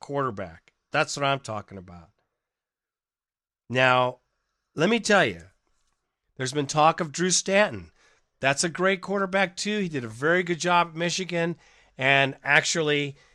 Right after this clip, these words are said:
he did lead actually the best comeback in Division one A history. And I'm talking about all those schools in Division one A,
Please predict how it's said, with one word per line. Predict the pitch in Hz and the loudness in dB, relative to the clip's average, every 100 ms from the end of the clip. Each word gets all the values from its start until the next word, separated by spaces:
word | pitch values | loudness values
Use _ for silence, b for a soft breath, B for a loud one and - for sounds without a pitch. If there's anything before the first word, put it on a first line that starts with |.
| b | b
he | 160 156 | -8 -4
did | 139 220 226 165 180 _ _ | 4 6 6 2 -6 _ _
lead | 139 170 180 170 - _ _ _ _ _ _ _ _ _ _ 165 | -2 2 2 0 -6 _ _ _ _ _ _ _ _ _ _ -4
actually | 165 175 | -2 -2
the | 151 147 | 0 0
best | 120 180 208 208 - | 2 4 4 4 2
comeback | 202 202 185 170 165 | 2 2 2 0 0
in | 160 | -4
Division | 139 147 175 180 175 | -6 -2 -2 0 0
one | 170 165 | 0 2
A | 147 | 0
history. | 135 208 269 - - 98 85 - b b | -2 0 0 0 -6 -12 -12 -20 b b
And | - 175 | 2 4
I'm | 208 | 4
talking | 208 190 185 | 2 2 0
about | 170 156 - | 2 2 0
all | 170 190 208 180 | 4 6 8 6
those | 156 139 | 2 0
schools | - 151 147 135 | -2 -4 -4 -2
in | 131 | -4
Division | 127 127 127 123 120 | -6 -4 -4 -2 -4
one | 117 110 | -2 -2
A, | 110 104 | -2 -4